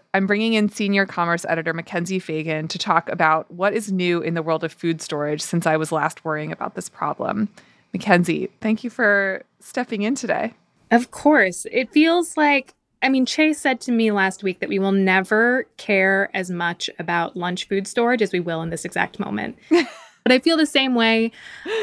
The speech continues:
Speaker 2: as you do about going back to the office, about lunch prep. So first up, whole milk yogurt with, like, a dollop of jam in a mason jar was my reliable breakfast in the before times when I would go into the office.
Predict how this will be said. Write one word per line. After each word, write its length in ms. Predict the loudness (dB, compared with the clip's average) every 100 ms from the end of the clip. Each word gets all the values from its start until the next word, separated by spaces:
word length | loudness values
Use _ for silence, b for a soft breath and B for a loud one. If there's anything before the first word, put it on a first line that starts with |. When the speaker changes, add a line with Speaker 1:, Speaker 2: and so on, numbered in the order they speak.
| 0
Speaker 2:
as 160 | 4
you 120 | 6 6
do 200 | 6 4
about 280 | 4 2
going 200 | 0 -2
back 120 | -2 -2
to 100 | -6
the 80 | 0
office, 400 | 2 4 2 0
about 220 | 0 0
lunch 260 | 0 0 0
prep. 340 | 2 2 0
So 160 | -2 -2
first 480 | 0 0 0 2
up, 220 | 2 2 -2 -10
whole 240 | 0 2
milk 260 | 4 2 2
yogurt 540 | 2 4 4 2 0
with, 120 | -6 -8
like, 140 | -8
a 60 | -6
dollop 420 | 0 2 2 0
of 160 | -4
jam 540 | 0 0 2 0 -2 -4 -4
in 60 |
a 40 | -4
mason 400 | -2 -2 0 2
jar 380 | 4 4 2
was 260 | 0 -2 0
my 420 | 0 2 2 0 -4
reliable 1160 | -2 0 4 4 4 2 2 4 4 2 0 -2
breakfast 600 | -4 -4 -12 -10 -14 -12
in 220 | -6 -4 -4
the 80 |
before 300 | -4 2 2
times 340 | 2 2 2 2
when 80 | 2
I 60 |
would 100 | 2
go 100 | 2
into 140 | 0 0
the 120 | -2
office. 500 | -4 -4 -6 -8